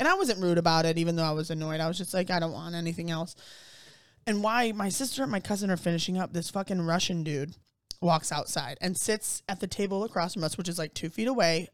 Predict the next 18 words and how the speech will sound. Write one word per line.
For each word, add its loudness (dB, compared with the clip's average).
but, -2
like, -2
staring -2
at -10
us. -8
And 6
I 6
was 4
like, 2
"Th-, -10
all -4
right, -10
now," 6
like, 4
and 2
I, 2
I, -2
like, -2